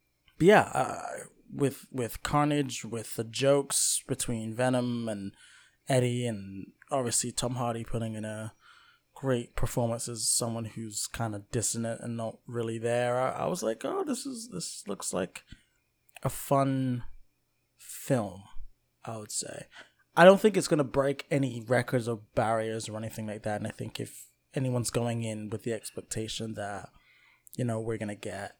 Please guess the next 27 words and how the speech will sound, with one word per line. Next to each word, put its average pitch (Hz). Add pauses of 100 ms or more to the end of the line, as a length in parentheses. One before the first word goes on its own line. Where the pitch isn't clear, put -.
(140)
uh, - (2000)
you 151
know, 98 (480)
sort -
of, 143
uh, 117 (220)
the 139
Suicide 139
Squad 131
type 120 (1200)
emphasis, -
yeah, 123
you're 113
gonna, 123
you're 135
not 120
gonna 117
get 101
that. -
But, 123
um, 135 (920)
other 233
than 302
that, 143
I 127
was 165
like, 156